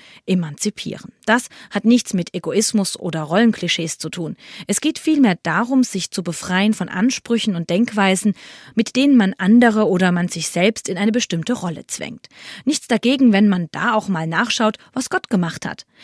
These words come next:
Er hat Mann und Frau geschaffen, echte Menschen aus Fleisch und Blut, mit Fehlern, mit Ecken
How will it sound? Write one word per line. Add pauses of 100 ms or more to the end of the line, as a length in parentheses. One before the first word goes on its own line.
(240)
Er
hat
Mann
und
Frau
geschaffen,
echte
Menschen
aus
Fleisch
und
Blut,
mit
Fehlern,
mit
Ecken